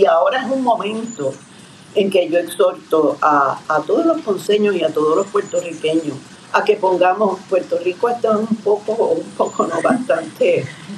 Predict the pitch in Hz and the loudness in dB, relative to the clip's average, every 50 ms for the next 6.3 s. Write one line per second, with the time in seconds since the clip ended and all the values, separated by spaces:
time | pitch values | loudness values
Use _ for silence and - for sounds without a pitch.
0 | 147 151 170 175 175 175 175 - - 131 123 - - - - - 294 - - 285 | 0 2 2 4 4 2 0 -2 -2 -2 -2 -2 -4 -10 -4 -2 -2 0 0 -2
1 | 294 - - - 208 202 196 190 180 170 165 160 165 156 147 160 160 156 151 147 | -6 -4 0 2 2 2 4 2 2 2 2 0 0 2 2 2 2 4 4 2
2 | 143 131 - 135 127 123 123 - - 117 120 - - - 226 220 220 196 185 180 | 2 0 0 0 0 0 0 -4 -4 -6 -6 -6 -4 0 2 4 4 4 4 2
3 | 185 185 180 190 - - 185 175 175 170 175 170 175 180 - - - - - - | 2 2 2 0 0 2 2 2 2 2 2 2 2 0 -2 -6 -16 -20 -20 -20
4 | - - 175 175 165 160 151 175 165 165 160 156 165 175 175 165 165 165 160 165 | -8 -2 0 0 0 0 0 0 2 2 2 2 2 2 4 4 4 4 4 2
5 | 170 165 165 - 151 151 143 139 139 139 - - 139 131 131 - 151 147 143 139 | 0 -2 -2 -4 -2 -2 -2 -2 -2 -6 -6 -2 -2 -2 -2 -2 -4 -6 -6 -6
6 | 139 135 131 131 131 131 | -10 -8 -8 -6 -6 -6